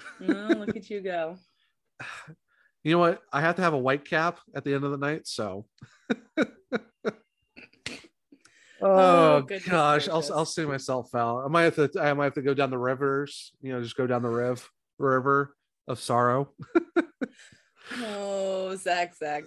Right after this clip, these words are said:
Speaker 1: Zach.
Speaker 2: Uh, you know, I try. I try.
Speaker 1: I know. So let's talk some league leaders.
Speaker 2: Let's talk about some league leaders, 'cause why not?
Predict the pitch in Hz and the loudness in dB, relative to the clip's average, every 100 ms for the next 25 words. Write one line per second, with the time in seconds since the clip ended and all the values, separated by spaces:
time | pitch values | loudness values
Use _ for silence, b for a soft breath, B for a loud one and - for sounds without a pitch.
0 | - 143 135 131 123 B B B B B | -4 0 2 2 -2 B B B B B
1 | 147 160 151 - 101 92 - _ _ - | 0 4 4 2 -6 -8 -12 _ _ -10
2 | 120 - 95 - _ - 220 196 - - | -8 -8 -10 -12 _ -16 -14 -12 -14 -18
3 | 180 _ _ _ _ _ _ - 226 220 | -20 _ _ _ _ _ _ -6 -2 -2
4 | 214 - 220 339 - 339 370 - - 370 | -6 -6 -6 -6 -8 -6 -6 -8 -12 -12
5 | 311 220 _ _ _ 196 202 262 - 175 | -12 -14 _ _ _ -10 -4 -4 -4 -8
6 | 190 160 - - - - - _ _ _ | -8 -8 -10 -12 -16 -16 -18 _ _ _
7 | _ _ _ _ _ 170 262 - - 143 | _ _ _ _ _ 0 0 0 -6 0
8 | 139 - 104 104 107 98 104 101 95 98 | 0 -2 -10 -10 -10 -10 -10 -10 -10 -12
9 | - - 131 - - 160 311 381 170 101 | -12 -8 -8 -10 -4 2 4 4 2 -2
10 | 110 95 | -4 -6